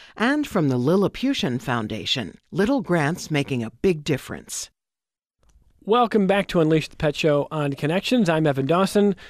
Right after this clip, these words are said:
Speaker 2: Uh, before we get back to your phone calls, an emailed question,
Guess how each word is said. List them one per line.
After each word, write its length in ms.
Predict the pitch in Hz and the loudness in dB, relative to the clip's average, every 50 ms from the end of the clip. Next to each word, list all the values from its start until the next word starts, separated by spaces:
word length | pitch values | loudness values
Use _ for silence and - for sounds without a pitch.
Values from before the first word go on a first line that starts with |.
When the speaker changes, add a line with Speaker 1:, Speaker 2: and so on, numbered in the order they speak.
| - - - - - _ | -20 -20 -20 -20 -18 _
Speaker 2:
Uh, 140 | - 156 156 | -6 -4 -4
before 280 | 156 143 139 - 214 202 | -4 -4 -2 2 4 4
we 60 | 196 | 4
get 120 | 175 165 | 4 2
back 180 | - 196 190 190 | 2 0 0 0
to 60 | - 202 | 2 0
your 60 | 190 | 0
phone 240 | 170 - 202 208 202 | 2 4 4 2 4
calls, 380 | - 208 190 196 196 180 151 175 - | 4 4 4 4 4 2 0 -2 -4
an 160 | - 165 170 - - | -2 -2 0 2 2
emailed 420 | 254 254 240 220 185 175 160 - | 4 4 6 4 4 2 0 0
question, 560 | - - 175 160 160 - - 240 269 294 294 | 0 0 0 2 2 2 2 2 4 2 2